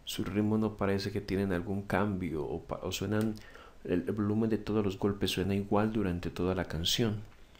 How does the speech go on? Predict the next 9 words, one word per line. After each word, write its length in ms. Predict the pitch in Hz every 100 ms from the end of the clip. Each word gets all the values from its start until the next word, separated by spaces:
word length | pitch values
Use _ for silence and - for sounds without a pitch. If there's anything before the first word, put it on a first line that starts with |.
| - - - -
Entonces 280 | - 95 95
normalmente 800 | 98 87 98 113 123 107 - 117 - - -
cuando 440 | - 95 80 - - - -
se 160 | - -
toca 240 | - 92
una 140 | 104 82
batería, 580 | 78 78 82 92 92 -
el, 160 | 82 -
el, 180 | 80